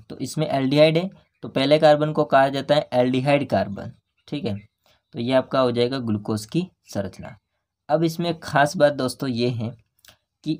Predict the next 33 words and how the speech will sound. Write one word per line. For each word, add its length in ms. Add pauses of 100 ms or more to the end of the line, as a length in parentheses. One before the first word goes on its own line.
इसके 380
दो 320
बातें 360
होंगी, 360 (280)
एक 240
तो 100
इसकी 280
चक्रीय 440
संरचना 340
हम 120
बनाएंगे 480 (320)
और 140
दूसरी 320
इसकी 260
हावर्त 600
संरचना 420
बनाएंगे। 500 (680)
तो 200
इसको 300
हम 140
लोग 160
समझते 480
हैं 220 (400)
कि 100
ग्लूकोज 460
होता 180
है, 40
इसकी 220
चक्रीय 360
संरचना 340
कैसे 320
बनाते 400
हैं 140